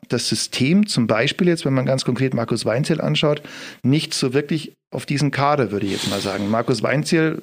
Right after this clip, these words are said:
Weinzierl-Fußball bedeutet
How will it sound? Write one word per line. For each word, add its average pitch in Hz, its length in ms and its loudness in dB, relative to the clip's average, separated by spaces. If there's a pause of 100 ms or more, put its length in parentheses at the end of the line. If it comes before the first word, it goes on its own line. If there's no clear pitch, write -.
Weinzierl-Fußball 160 1080 2 (600)
bedeutet 143 540 2